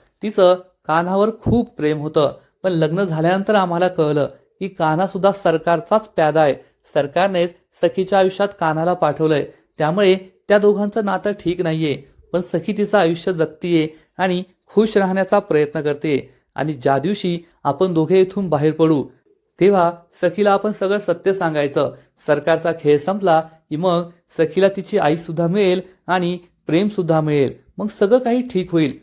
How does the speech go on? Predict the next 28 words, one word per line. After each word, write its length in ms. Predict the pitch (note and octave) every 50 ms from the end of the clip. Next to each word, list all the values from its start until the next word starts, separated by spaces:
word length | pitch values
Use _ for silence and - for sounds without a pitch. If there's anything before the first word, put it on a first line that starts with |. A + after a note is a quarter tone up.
| _ _ -
पण 100 | D#3+ E3
सगळ्यात 380 | E3 - D#3+ C#3+ D#3 D#3 D3+
आधी 400 | F#3+ G#3+ F#3+ F3 E3+ E3+ E3+ - _ _ -
आपण 280 | C#3 D3+ D3+ - G#3 G#3
इथून 300 | G#3 G3+ - A3+ G#3 F3
बाहेर 240 | D3+ C3 C#3+ F#3+
पडायला 340 | G3 F#3+ F3 D#3+ D#3 D#3 D3+
हवं. 300 | D3 D3+ D#3 C#3 - - - _ _ _ -
वहिनी, 420 | B2+ C#3+ E3+ G3+ G3+ G3 F#3+ F#3+ F#3+ _ _ _ _ -
आपल्याला 500 | C#3+ C#3+ - F3+ F#3 F#3 F#3 E3+ F#3 F#3+ - _ _ _ -
हे 80 | G3+
दोर 280 | G3 D#3 C#3+ D#3 F#3 G#3
कापायला 380 | G3+ F#3 E3 E3 E3 D#3+ D#3 D3+
हवे, 200 | D#3+ D#3+ D3+ C#3 - - - _ _ -
तिथे 180 | G3+ G3+ A#3+ A#3
काही 220 | A#3 A3+ A#3 A#3
आहे 220 | G#3 F3+ D#3 E3+
का?" 240 | E3 E3+ D#3+ - - - - _ - _ -
असं 200 | C#3+ C#3 - E3+
म्हणून 320 | D#3+ G3 G#3+ F#3+ F3+ F#3+ F#3+
तो 600 | - - _ _ _ - G#3+ G3 F#3+ G3 F#3+ - _ _ -
एक 280 | D#3 E3+ F3 - -
चाकू 280 | - E3 D#3+ - - A3
शोधून 360 | G3 - F#3+ F3 D#3+ F3 E3
काढतो 540 | D#3+ E3 D#3 D3+ D3 - E3 C#3 C3+ C#3 - - _ -
आणि 140 | C#3+ D3 D#3+
या 140 | E3+ D#3+
चाकूने 640 | D#3+ - C#3 C3+ - - G3+ F#3 E3+ E3+ F3 F3 -